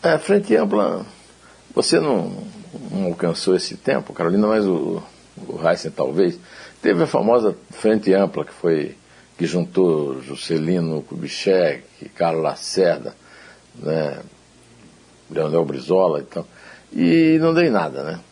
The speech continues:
Não, não at-, não afetou em nada, a ditadura caiu por outros caminhos. Mas agora, o Alberto Bombig e o Matheus Lara, na coluna do Estadão, estão,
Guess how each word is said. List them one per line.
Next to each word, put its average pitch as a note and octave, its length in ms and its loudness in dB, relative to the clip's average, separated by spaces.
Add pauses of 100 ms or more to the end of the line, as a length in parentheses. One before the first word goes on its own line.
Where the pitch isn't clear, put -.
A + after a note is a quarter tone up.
(500)
Não, F2+ 120 -6
não E2+ 340 -4
at-, - 260 -6
não G2 140 0
afetou F#2+ 400 0
em G2+ 80 2
nada, D#2 540 2
a - 20 0
ditadura D#2 540 0
caiu D#2 260 2
por - 160 -2
outros D#2+ 260 -2
caminhos. D2 380 -4
Mas D3+ 180 -2
agora, D3 380 2 (460)
o B2+ 100 4
Alberto B2 300 4
Bombig F#2+ 340 4
e G2 60 4
o G2+ 40 4
Matheus G#2 340 4
Lara, G2 460 4
na D2 120 -8
coluna D#2+ 320 -2
do C#2 100 -4
Estadão, F2 420 2
estão, - 380 -2